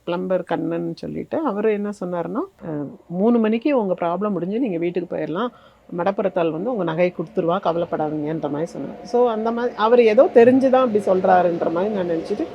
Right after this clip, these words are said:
நாங்க வெயிட் பண்ணோம். அங்கிருந்து அந்த அன்னதான சாப்பாடெல்லாம் எங்களை சாப்பிட வச்சாங்க. எங்களால சாப்பிட முடியல. ஏன்னா மனசளவுல ரொம்ப, இவங்க அழுதுட்டே இருக்காங்க, அம்மா இப்படி ஆயிடுச்சு அப்படின்னு சொல்லிட்டு. எனக்கு எப்படி அவங்கள சமாதானப்படுத்த போறோம்னு தெரியல.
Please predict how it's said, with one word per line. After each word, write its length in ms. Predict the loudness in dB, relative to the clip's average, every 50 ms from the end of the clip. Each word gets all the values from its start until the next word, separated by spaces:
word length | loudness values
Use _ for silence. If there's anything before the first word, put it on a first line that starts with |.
| -12 -14 -14 -14 -12 -6 -2
நாங்க 220 | 0 2 4 6
வெயிட் 220 | 6 6 6 4 4 2
பண்ணோம். 280 | -2 0 2 4 4 4
அங்கிருந்து 440 | 4 4 4 4 4 4 4 4 2
அந்த 240 | 2 2 2 2
அன்னதான 340 | 2 2 2 2 2 2 2
சாப்பாடெல்லாம் 540 | 2 2 0 0 2 2 2 2 2 2 0
எங்களை 220 | 0 0 -2 -2
சாப்பிட 380 | -2 0 -2 -2 0 0 0 0
வச்சாங்க. 360 | 0 -2 -4 -6 -4 -4 -4
எங்களால 220 | -2 0 0 -2 -2
சாப்பிட 400 | 0 0 0 0 2 2 2 2
முடியல. 400 | 2 2 0 0 2 2 0 -2 -4 -10 -20 -20 -20 -20 -20 -20 -16 -8
ஏன்னா 120 | -4 -2 -2
மனசளவுல 720 | 0 0 0 0 0 2 2 4 4 4 4 4 2 2
ரொம்ப, 260 | 2 -2 -2 -2 -2
இவங்க 280 | -2 -2 -2 -4 -2 -2
அழுதுட்டே 540 | -2 0 0 0 2 2 6 6 8 8
இருக்காங்க, 400 | 8 6 2 -2 -6 -6 -6 -6
அம்மா 380 | -6 -6 -6 -4 -2 -2 -4 -4 -8 -14 -18 -18 -18 -18 -18 -14 -8
இப்படி 300 | -6 -6 -2 0 0 2
ஆயிடுச்சு 400 | 2 2 0 0 -2 -2 -2 -2
அப்படின்னு 380 | 0 0 0 0 0 -2 -4 -4
சொல்லிட்டு. 460 | -4 -4 -2 -2 -4 -2 0 2 2
எனக்கு 360 | 2 2 0 -2 -2 0 2 2 4 4 4 4 4 2 0 0 0
எப்படி 400 | -2 -2 -2 0 2 6 6 6
அவங்கள 200 | 6 4 2 0
சமாதானப்படுத்த 840 | 0 0 0 -2 0 0 -2 -2 -2 -2 -2 -2 -2 -2 -2 -4 -2 -2
போறோம்னு 380 | -2 -2 -2 -4 -6 -8 -8 -6 -4
தெரியல. 420 | -4 -2 -2 -4 -6 -6 -8 -10